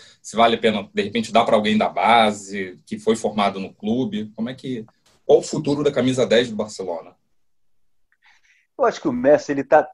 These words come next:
Speaker 2: tão, mas tão acima de qualquer outro jogador que venha vestir essa dez, que concede, nesse <laughs> caso, ao meu ver, até um certo conforto, assim, quer dizer,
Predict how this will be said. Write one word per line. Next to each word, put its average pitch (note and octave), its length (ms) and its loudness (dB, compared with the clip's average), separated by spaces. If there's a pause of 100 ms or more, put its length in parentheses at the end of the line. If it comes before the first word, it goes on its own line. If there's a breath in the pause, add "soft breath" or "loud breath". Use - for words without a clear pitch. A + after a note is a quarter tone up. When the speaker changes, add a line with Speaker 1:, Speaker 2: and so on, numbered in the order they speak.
(180)
Speaker 2:
tão, F#3+ 360 0
mas - 500 -8
tão G#3+ 240 0
acima C#3 560 -6
de A2+ 100 -10
qualquer B2+ 460 2
outro C3 560 0
jogador A2+ 680 0 (500)
que A2+ 100 -10
venha A#2+ 240 0
vestir A2+ 420 0
essa G#2+ 220 -2
dez, C3 340 2
que - 440 -16 (360)
concede, G3 560 2
nesse D#3+ 220 -10
<laughs> - 0 -
caso, D3+ 320 0
ao C#3+ 60 -2
meu C3 100 -2
ver, D3 80 -6
até D#3+ 180 -2
um A3 60 -4
certo - 400 -6
conforto, E3 540 -4
assim, G2+ 220 -18
quer F2+ 100 -16
dizer, G2 180 -10